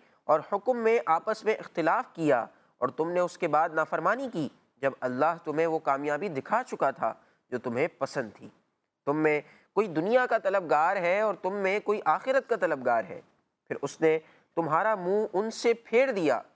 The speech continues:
تاکہ تمہیں آزمائے، اور بے شک اس نے تمہیں معاف فرما دیا ہے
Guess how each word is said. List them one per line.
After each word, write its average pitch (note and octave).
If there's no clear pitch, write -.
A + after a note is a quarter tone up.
تاکہ A#2+
تمہیں C3+
آزمائے، A#2+
اور A2+
بے B2
شک -
اس -
نے E3+
تمہیں D3+
معاف C3
فرما A#2
دیا A2+
ہے D3+